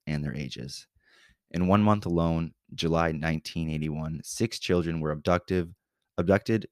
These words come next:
drugged, believed sexually used, and then murdered in the most brutal way. Scores of interviews and hours of research have shown that the R C M P had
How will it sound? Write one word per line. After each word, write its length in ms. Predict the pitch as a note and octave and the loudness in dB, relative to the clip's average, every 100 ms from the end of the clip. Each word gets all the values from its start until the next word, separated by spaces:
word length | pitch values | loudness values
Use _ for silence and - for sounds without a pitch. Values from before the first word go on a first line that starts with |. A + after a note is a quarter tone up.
| D#2+ | -4
drugged, 400 | F2 E2+ E2+ - _ _ _ _ _ | 2 2 0 -8 _ _ _ _ _
believed 280 | E2+ F2 F#2 | -4 -2 -2
sexually 560 | - - F2 - E2 E2 | -2 -2 -2 -2 -2 0
used, 500 | D#2+ D#2 D#2 D#2+ - | 0 0 -2 -4 -8
and 100 | D#2+ | -4
then 160 | D#2+ D#2 | -2 -2
murdered 400 | D2+ D#2+ E2 D#2+ | 0 0 0 -2
in 120 | D#2+ | -4
the 60 | D#2 | -4
most 300 | D2+ D2+ - | -2 -4 -6
brutal 280 | D#2 D2 D2 | -8 -6 -6
way. 320 | B1 A#1 C2+ - _ _ _ _ _ | -6 -10 -12 -20 _ _ _ _ _
Scores 480 | - - G#2+ G2+ G2 | -12 -2 2 4 2
of 120 | G2+ - | -2 -2
interviews 580 | E2 D#2 D#2 D#2 D2+ | -2 -2 0 -2 -2
and 120 | C#2+ - | -6 -4
hours 340 | E2 D#2+ D#2+ | 0 0 0
of 120 | C2+ D#2 | -2 -4
research 560 | D2+ D2+ D2+ D2 - - - | -4 -4 -6 -6 -8 -14 -4
have 180 | E2+ | -4
shown 240 | - E2 D#2 | -2 -2 0
that 140 | D2+ | -2
the 140 | - - | -4 0
R 160 | D#2+ | 0
C 180 | D#2 E2 | 0 -2
M 80 | D#2 | -4
P 200 | - D2+ | -4 -6
had 360 | - - D#2 | -6 -6 -6